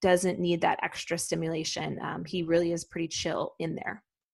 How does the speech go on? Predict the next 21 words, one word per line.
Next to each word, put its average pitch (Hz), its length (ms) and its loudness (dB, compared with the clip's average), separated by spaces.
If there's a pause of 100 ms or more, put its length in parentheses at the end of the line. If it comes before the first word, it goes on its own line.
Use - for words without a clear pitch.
(480)
Uh, 180 240 10
and 185 100 2
then 180 100 0
snacks. - 580 -2
So 196 180 4
lots 175 300 6
and 220 80 6
lots - 240 4
of 262 80 0
snacks. 165 540 0
And 180 120 2
occasionally 180 540 2
I 175 80 4
will 175 180 6
bribe 165 300 2
him 170 180 0
with, 165 180 0
like, - 200 6
"Hey, 240 320 4
we 226 140 2
get, 214 220 4